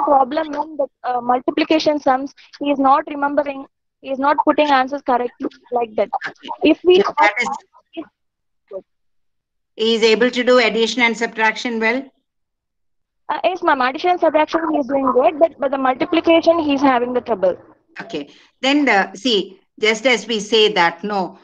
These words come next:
Speaker 2: when I give, uh, rice and dal to my child, it is fine.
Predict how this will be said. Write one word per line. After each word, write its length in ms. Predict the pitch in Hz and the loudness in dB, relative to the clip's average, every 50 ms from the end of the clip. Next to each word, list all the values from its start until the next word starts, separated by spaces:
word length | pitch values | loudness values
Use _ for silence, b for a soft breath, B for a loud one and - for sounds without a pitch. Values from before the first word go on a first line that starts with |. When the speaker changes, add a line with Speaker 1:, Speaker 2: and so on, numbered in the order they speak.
| B B B | B B B
Speaker 2:
when 220 | - 208 202 208 214 | -6 -4 0 2 2
I 180 | 214 214 214 | 2 2 2
give, 400 | 196 180 233 269 277 262 - - 214 | -2 0 0 0 0 -2 -6 -6 0
uh, 400 | 202 196 190 190 190 190 196 180 185 | 2 4 4 4 4 2 2 0 0
rice 300 | 196 208 226 254 233 254 | 0 0 0 -2 -2 -4
and 180 | 262 233 208 | -6 -4 -2
dal 240 | 190 196 190 202 214 | 0 0 0 0 -2
to 120 | 208 220 208 | -4 -8 -6
my 180 | 202 196 185 | -4 -4 -4
child, 400 | 185 - 202 185 175 185 190 196 | -4 -4 -4 -2 -2 -2 -2 -4
it 140 | 185 175 - | -6 -6 -6
is 220 | 170 160 - - | -10 -10 -10 -14
fine. 460 | - - 175 160 147 143 151 185 185 | -8 -6 -6 -4 -4 -6 -6 -8 -10